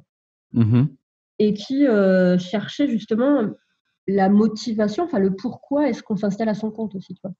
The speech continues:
Speaker 2: Pourquoi est-ce que
Speaker 1: Mhm.
Speaker 2: je me suis installée à mon compte ? C'était pas juste pour, euh, ne plus aller en entreprise, même si ça participait beaucoup, mais c'est parce que fondamentalement, j'ai le goût de la liberté et de l'entreprise.
Speaker 1: Mhm.
Speaker 2: Et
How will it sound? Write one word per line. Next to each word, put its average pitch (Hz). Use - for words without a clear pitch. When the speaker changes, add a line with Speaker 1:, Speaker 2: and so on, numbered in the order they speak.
Speaker 2:
Pourquoi 247
est-ce 247
que 240
Speaker 1:
Mhm. 202
Speaker 2:
je 208
me 202
suis 202
installée 196
à 190
mon 190
compte ? 202
C'était 180
pas 190
juste 220
pour, 185
euh, 175
ne 202
plus 202
aller 208
en 202
entreprise, 202
même 196
si -
ça 190
participait -
beaucoup, 202
mais 208
c'est 196
parce 185
que 196
fondamentalement, 214
j'ai 202
le 180
goût 190
de 214
la 196
liberté 196
et 202
de 190
l'entreprise. 208
Speaker 1:
Mhm. 123
Speaker 2:
Et 185